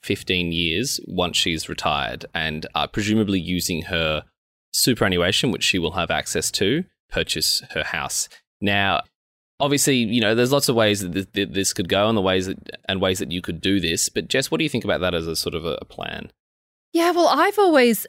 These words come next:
Speaker 2: wondered with my mortgage, if it will, it, it is so big that if I will be at a point where, um, I may be able to use some of my super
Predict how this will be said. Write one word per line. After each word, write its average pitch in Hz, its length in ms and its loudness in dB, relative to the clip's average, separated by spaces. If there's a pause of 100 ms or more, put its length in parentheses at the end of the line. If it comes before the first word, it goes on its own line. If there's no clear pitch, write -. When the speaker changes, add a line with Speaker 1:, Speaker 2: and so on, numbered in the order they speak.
Speaker 2:
wondered 220 360 2
with 208 180 2
my 196 300 4
mortgage, 185 580 2
if - 180 -2
it 262 120 2
will, 226 580 4
it, - 180 0
it 180 120 -2
is 175 100 -6
so 233 240 2
big 175 360 -2
that 214 260 4
if 226 120 0 (140)
I 220 220 4
will 240 100 4
be 208 180 4
at 185 120 4
a 170 40 0
point 180 440 -4
where, 170 460 0
um, 160 520 -4
I 185 80 0
may 185 220 2
be 254 140 2
able 202 260 2
to 175 500 -2 (100)
use 190 300 -2
some 190 260 0
of 185 160 -6
my 165 220 -2
super 233 760 0